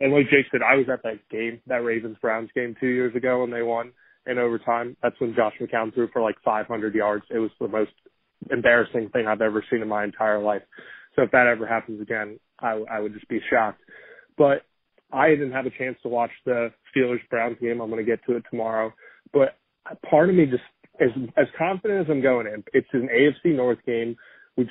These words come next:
seen the Ravens play down to their opponents sometimes, and that's just all from last season. But part of me just feels like it's a trap game, and I really hope I'm wrong. I really hope I'm a hundred percent wrong.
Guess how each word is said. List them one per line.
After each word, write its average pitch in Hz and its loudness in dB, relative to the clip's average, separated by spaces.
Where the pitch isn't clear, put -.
seen 143 2
the 147 4
Ravens 135 2
play 135 2
down 123 -2
to 131 -10
their 143 2
opponents 120 -4
sometimes, 113 -4
and 123 -4
that's 123 2
just - -4
all 139 4
from 120 -4
last 113 -2
season. 110 0
But 110 -2
part 143 2
of 135 0
me 135 0
just 123 -4
feels 127 2
like 113 -2
it's - -8
a - -20
trap 113 -2
game, 104 -6
and 127 -4
I 131 2
really 139 6
hope 123 0
I'm 110 -2
wrong. 101 -4
I 127 2
really 131 2
hope 123 2
I'm 120 -8
a 110 -8
hundred 113 -6
percent 117 -6
wrong. 104 -8